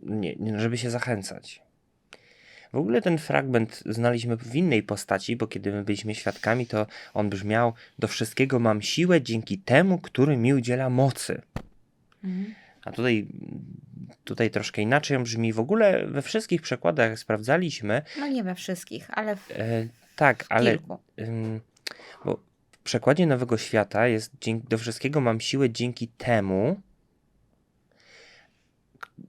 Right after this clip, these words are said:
Speaker 1: a w każdym innym przekładzie jest:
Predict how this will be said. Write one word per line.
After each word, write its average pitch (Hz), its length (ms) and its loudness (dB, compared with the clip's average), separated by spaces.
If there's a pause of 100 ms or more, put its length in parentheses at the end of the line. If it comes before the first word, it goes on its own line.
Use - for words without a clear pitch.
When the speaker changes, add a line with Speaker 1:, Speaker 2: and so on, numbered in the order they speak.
Speaker 1:
a 117 180 2
w 113 180 -10
każdym 143 520 4
innym 120 320 0
przekładzie 98 840 -2 (420)
jest: 120 580 -4